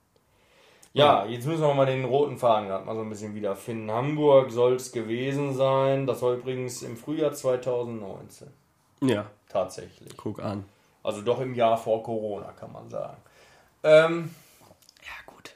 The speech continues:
Speaker 1: Ja.
Speaker 2: <laughs> Ja,
Speaker 1: Ja.
Speaker 2: ist gut.
Speaker 1: Ja, nee, will ich jetzt noch mal... Ja, ich überleg gerade, was können wir denn so als nächstes mal so erzählen als Auswärtsfahrt? Was
Speaker 2: Ja.
Speaker 1: ich ja immer gern erzähle,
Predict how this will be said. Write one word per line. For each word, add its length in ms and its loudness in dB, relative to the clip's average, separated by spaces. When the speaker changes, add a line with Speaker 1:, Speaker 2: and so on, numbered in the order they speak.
Speaker 1:
Ja. 340 6
Speaker 2:
<laughs> 0 -
Ja, 680 12
Speaker 1:
Ja. 100 12
Speaker 2:
ist 240 8
gut. 600 8
Speaker 1:
Ja, 560 8
nee, 240 -4
will 140 -8
ich 80 -8
jetzt 180 -8
noch 140 -4
mal... 240 -4
Ja, 120 6
ich 100 4
überleg 380 0
gerade, 340 6
was 180 -6
können 180 -2
wir 100 0
denn 200 -4
so 140 -2
als 260 -2
nächstes 380 -8
mal 180 -2
so 120 -4
erzählen 580 -4
als 220 -4
Auswärtsfahrt? 1120 -2
Was 100 4
Speaker 2:
Ja. 300 10
Speaker 1:
ich 100 -10
ja 100 4
immer 260 0
gern 360 2
erzähle, 800 -2